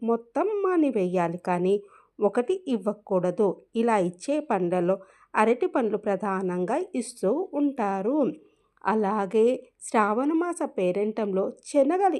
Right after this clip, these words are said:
ఇవ్వడం కూడా ఆనవాయితీ. శనగలు ఎందుకు ఇస్తారో తెలుసుకుందాం. శనగలకు ఒక ప్రత్యేకమైన లక్షణం ఉంది. శనగ అంకుర స్వరూపంగా ఉండి అమ్మవారి యొక్క పరిపూర్ణ అనుగ్రహంనకు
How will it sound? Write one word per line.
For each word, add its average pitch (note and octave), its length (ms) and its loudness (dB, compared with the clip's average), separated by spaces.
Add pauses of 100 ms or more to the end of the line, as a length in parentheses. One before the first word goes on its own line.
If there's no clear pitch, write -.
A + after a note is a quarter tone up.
(100)
ఇవ్వడం G3+ 420 -4
కూడా G3 280 -2 (140)
ఆనవాయితీ. A3 680 0 (480)
శనగలు F4 420 2
ఎందుకు G#3+ 400 2
ఇస్తారో G#3+ 360 -2 (120)
తెలుసుకుందాం. F#4 580 -2 (420)
శనగలకు G3+ 580 2
ఒక - 220 -2 (100)
ప్రత్యేకమైన A3 840 0
లక్షణం C4 580 -4
ఉంది. E4 260 2 (420)
శనగ G#3+ 460 2 (180)
అంకుర D#4+ 460 0
స్వరూపంగా A3+ 800 0
ఉండి F3 360 0 (200)
అమ్మవారి C4 640 0
యొక్క B3 220 -2
పరిపూర్ణ B3+ 720 2
అనుగ్రహంనకు G3+ 960 0